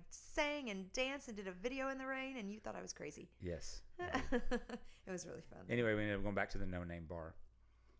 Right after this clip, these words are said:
Speaker 1: And we
Speaker 2: Highly
Speaker 1: don't
Speaker 2: recommend it. That's also the place that right outside the door is this stone bench.
Speaker 1: Oh.
Speaker 2: It looks like it's made out of, like, Arizona flagstone.
Speaker 1: Uh, uh-huh.
Speaker 2: And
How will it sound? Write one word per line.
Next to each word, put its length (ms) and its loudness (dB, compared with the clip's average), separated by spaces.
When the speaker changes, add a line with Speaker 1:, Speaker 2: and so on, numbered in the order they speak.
Speaker 1:
And 80 4
we 60 10
Speaker 2:
Highly 100 10
Speaker 1:
don't 140 10
Speaker 2:
recommend 380 2
it. 100 -6
That's 200 4
also 280 2
the 80 0
place 320 2
that 120 -4
right 220 4
outside 360 2
the 60 -2
door 520 0
is 200 0
this 220 0
stone 840 2
bench. 680 2
Speaker 1:
Oh. 200 -6
Speaker 2:
It 140 -8
looks 160 -4
like 60 0
it's 100 -2
made 160 4
out 80 6
of, 60 2
like, 120 -2
Arizona 380 -2
flagstone. 560 -6
Speaker 1:
Uh, 480 -10
uh-huh. 280 -8
Speaker 2:
And 640 -6